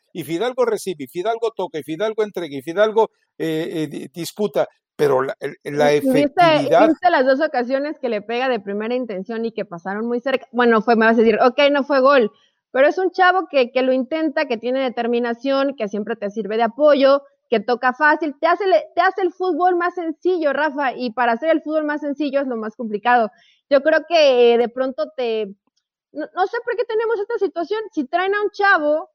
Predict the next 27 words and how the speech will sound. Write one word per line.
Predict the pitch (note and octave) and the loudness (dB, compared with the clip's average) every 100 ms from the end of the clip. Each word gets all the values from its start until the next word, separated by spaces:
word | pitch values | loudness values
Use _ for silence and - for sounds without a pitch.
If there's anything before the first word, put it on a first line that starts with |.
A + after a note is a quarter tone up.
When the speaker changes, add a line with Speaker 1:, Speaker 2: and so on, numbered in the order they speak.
| _ | _
Speaker 2:
que | - B3 | -2 0
no | C#4 | 0
es | D#4 | 0
mexicano, | F4 - B3 D4+ D4 E4 D#4 | -2 -4 -6 -4 -4 -4 -4
como | C4+ C4 | -4 -2
que | C4 | -2
dices, | C#4 C4 | -2 0
bueno, | F#4 F4 C4 | 0 0 0
podría | B3+ C4+ | 2 2
serlo | C#4+ D#4+ D#4+ D#4 | 2 0 0 -2
tal | C4+ | -2
vez | B3 C4 | -4 -4
un | D4 | -4
mexicano, | C#4 B3+ G#3 B3 C4+ C4 - _ _ | -6 -6 -6 -2 -2 -2 -6 _ _
Speaker 1:
No, | D#3 G3+ | -4 2
Speaker 2:
eh, | A#3 A3+ A3+ A#3 | 4 4 4 4
del | B3 | 4
Speaker 1:
Eli, | B3+ D4+ | 2 2
Speaker 2:
América. | A#4+ B4+ E4 C#4+ - _ _ | 2 2 0 -6 -8 _ _
La | C4+ C#4 | -6 -2
realidad | C4 C4+ C#4+ D4+ | 0 0 -2 0
es | E4 | 2
que | A3+ | 2
Speaker 1:
Eli. | A3 E3+ | 0 -2
Speaker 2:
creo | D#4 D#4+ | -4 -6
que | |
Fidalgo | C#4+ C#4+ C#4 D4+ E4+ F4 | -6 -2 -2 0 -2 -4